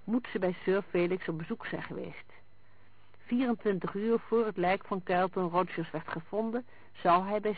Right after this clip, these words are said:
Sir Felix hebben gedineerd. En tenslotte werd mij verteld dat de laatste die Myron Harwood in leven had gezien, Sir Felix Rayborn was." "Ja, dat punt is bij het gerechtelijk onderzoek naar Harwoods dood aan het licht gekomen,"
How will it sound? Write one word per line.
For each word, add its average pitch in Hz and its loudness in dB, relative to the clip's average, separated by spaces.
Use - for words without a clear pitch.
Sir 160 4
Felix 196 -2
hebben 160 -4
gedineerd. 170 -6
En 262 2
tenslotte 165 0
werd 165 -2
mij 165 2
verteld 165 0
dat 185 -6
de 208 4
laatste 208 2
die 185 2
Myron 190 2
Harwood 180 2
in 170 0
leven 175 2
had 151 -4
gezien, 254 0
Sir 165 0
Felix 170 0
Rayborn 180 0
was." 127 0
"Ja, 151 -2
dat 233 4
punt 185 0
is - -2
bij 156 4
het 160 2
gerechtelijk 170 -4
onderzoek 180 0
naar 175 2
Harwoods 185 2
dood 196 2
aan 208 0
het 202 -6
licht 247 -2
gekomen," 165 -4